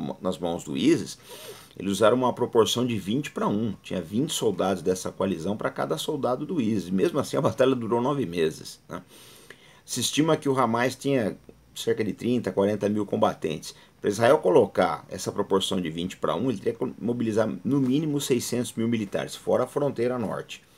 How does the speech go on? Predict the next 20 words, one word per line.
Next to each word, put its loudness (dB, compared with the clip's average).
né? -6
Ou -4
seja, -4
Israel 2
teria 2
que -6
mobilizar 0
mais 0
de -2
um 2
milhão 2
de 0
homens. -2
Eles -2
não -2
têm 2
condição -2
de -6
fazer 0
isso -6